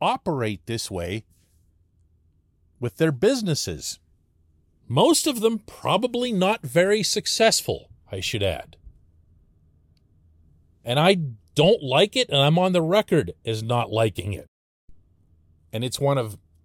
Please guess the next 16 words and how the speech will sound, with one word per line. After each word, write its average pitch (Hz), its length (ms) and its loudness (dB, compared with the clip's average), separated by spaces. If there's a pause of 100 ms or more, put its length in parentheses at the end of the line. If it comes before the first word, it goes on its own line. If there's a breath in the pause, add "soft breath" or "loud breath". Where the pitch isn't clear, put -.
(500)
many 208 420 2
reasons - 560 -8
that 92 100 -4
I've 107 180 0
cited 120 420 -2
over 95 240 -4
the 85 100 -10
years 190 480 -4
that 185 140 -10
the - 60 -16
Pirates 120 460 -6
would 123 140 -10
be 131 120 -8
better 107 380 -6
off 82 320 -6
under 98 460 -8